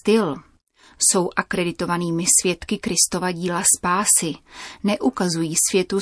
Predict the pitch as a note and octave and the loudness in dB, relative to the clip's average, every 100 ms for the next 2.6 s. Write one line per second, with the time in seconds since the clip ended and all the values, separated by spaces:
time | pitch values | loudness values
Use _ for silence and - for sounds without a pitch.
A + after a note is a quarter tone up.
0 | - F3+ F3 E3 D#3 E3+ F3 E3+ F#3+ G#3+ | 2 2 -2 -2 -2 -2 0 0 2 2
1 | F#3 - F#3 F3 D#3+ D#3+ - - - - | 2 -2 -2 0 0 0 2 0 0 -18
2 | - - - G#3 F3 | -16 -14 -2 0 2